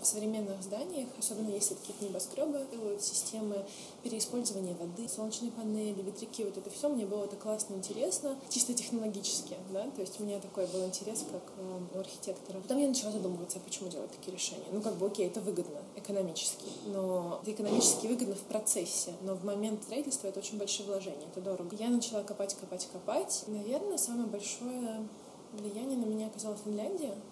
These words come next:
В восемнадцать лет мы съездили в Финляндию, и там я увидела, как строят дома. Вот во всём мире там соревнуются, кто построит там выше. Там это Бурдж-Халифа, вот это, ну, да, то есть какие-то крутые здания. А тут финны,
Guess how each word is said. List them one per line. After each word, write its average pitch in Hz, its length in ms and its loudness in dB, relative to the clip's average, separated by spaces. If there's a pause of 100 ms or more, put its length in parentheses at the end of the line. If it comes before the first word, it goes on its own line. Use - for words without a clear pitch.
В - 40 -10
восемнадцать 220 520 -2
лет 202 240 0
мы 190 180 -6
съездили 190 400 -4
в - 100 -10
Финляндию, 220 580 -4
и - 40 -2
там 254 480 -2 (320)
я 226 140 -4
увидела, 220 440 -4
как 185 140 -4
строят 208 400 0
дома. 208 440 0 (340)
Вот 240 280 4
во 220 80 2
всём 226 320 4
мире 247 260 8
там 202 240 2 (120)
соревнуются, 233 720 6
кто - 160 -6
построит 233 580 0
там 214 120 -4 (160)
выше. 240 400 0 (600)
Там 208 160 -2
это 214 140 0
Бурдж-Халифа, 240 720 -2
вот 220 160 -2
это, 214 180 -2
ну, 269 280 8
да, 247 140 6
то 330 120 0
есть 214 80 0
какие-то - 240 -4
крутые 240 340 2
здания. 247 420 2 (260)
А 214 60 -6
тут 226 160 -2
финны, 277 480 0